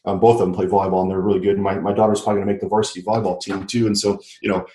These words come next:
we just got done with the can-, um, a tournament with volleyball, and, you know, we had volleyball this week. And as soon as we're done, we're gonna turn around and go to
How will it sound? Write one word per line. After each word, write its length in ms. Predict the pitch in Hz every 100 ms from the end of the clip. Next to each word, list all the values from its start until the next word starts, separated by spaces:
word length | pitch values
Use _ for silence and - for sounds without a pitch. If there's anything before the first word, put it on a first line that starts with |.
| _
we 80 | 120
just 120 | 113 -
got 80 |
done 100 | 110
with 100 | 104 107
the 40 |
can-, 320 | - 117 101
um, 260 | 104 95 92
a 80 | -
tournament 360 | 131 120 98 -
with 140 | 90
volleyball, 460 | 117 123 92 98 101
and, 100 | 92 - - _
you 60 | 104
know, 40 |
we 100 | 104
had 80 | 98 - -
volleyball 380 | 113 110 101 110
this 180 | 120
week. 140 | 123 123
And 80 | 98
as 80 | -
soon 120 | 123
as 100 | 107
we're 140 | 101
done, 260 | 120 123 113
we're 120 | 101 101
gonna 160 | 98
turn 180 | - 110
around 160 | 101 95
and 80 | 92
go 100 |
to 80 | 92